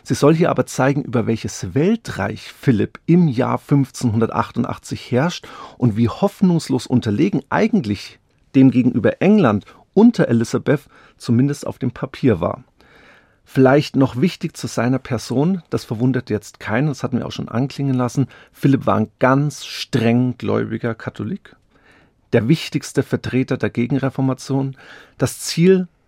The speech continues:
sein Lebensziel, könnte ich schon sagen, war das Zurückdrängen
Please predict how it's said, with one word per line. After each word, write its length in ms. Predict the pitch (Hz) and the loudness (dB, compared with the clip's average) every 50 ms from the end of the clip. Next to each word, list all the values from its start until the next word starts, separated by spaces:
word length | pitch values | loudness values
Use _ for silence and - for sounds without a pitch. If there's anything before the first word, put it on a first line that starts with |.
| _ _ _ _ | _ _ _ _
sein 260 | - - - 127 120 | -8 -2 2 4 4
Lebensziel, 640 | 117 107 120 156 175 160 123 - - - - 127 117 | 4 4 4 4 4 2 0 -2 -6 -4 -2 -2 0
könnte 220 | - - 123 117 110 | 0 0 0 0 0
ich 40 | |
schon 140 | - 131 120 | 0 0 0
sagen, 400 | 107 117 113 113 123 131 156 156 - - - - - | 2 2 2 2 2 2 0 -2 -4 -8 -18 -10 -4
war 140 | 110 113 117 | -2 0 0
das 200 | 135 120 - - | 0 -2 -4 -4
Zurückdrängen 960 | - - 135 123 143 160 - _ - - - 123 127 135 139 135 139 143 | -4 -4 -2 -2 -2 -4 -6 _ -8 -4 -2 0 2 2 0 0 -4 -6